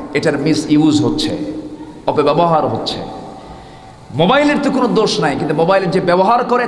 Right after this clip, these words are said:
তার দোষ আছে না নাই? আছে। এর মধ্যে খারাপও আছে, ভালো আছে। তাহলে খারাপটাকে প্রত্যাখ্যান করব, ভালোকে গ্রহণ করব, সৎ কাজের আদেশ দেব, অসৎ কাজের বাধা প্রদান করব। নিষেধ না,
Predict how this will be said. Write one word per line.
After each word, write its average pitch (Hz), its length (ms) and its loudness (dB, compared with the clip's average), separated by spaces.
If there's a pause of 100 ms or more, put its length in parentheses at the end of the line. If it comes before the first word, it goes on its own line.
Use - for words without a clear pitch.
তার 226 280 2
দোষ 147 260 -2
আছে 202 220 0
না 208 100 0
নাই? 151 160 0 (840)
আছে। 107 240 -4 (240)
এর 160 160 0
মধ্যে 151 220 -2
খারাপও 175 440 0
আছে, 143 220 -2
ভালো 139 340 2
আছে। - 220 -2 (580)
তাহলে 139 320 2 (580)
খারাপটাকে 202 480 0
প্রত্যাখ্যান 190 640 -2
করব, 143 440 0 (680)
ভালোকে 190 340 2
গ্রহণ 165 300 2
করব, 120 600 -4 (140)
সৎ - 500 0
কাজের 180 200 0
আদেশ 170 320 0
দেব, 147 320 0 (280)
অসৎ 196 240 -2 (100)
কাজের 247 540 0 (960)
বাধা 170 440 2
প্রদান 175 360 -2
করব। 156 160 0
নিষেধ 170 340 -2
না, 139 100 -2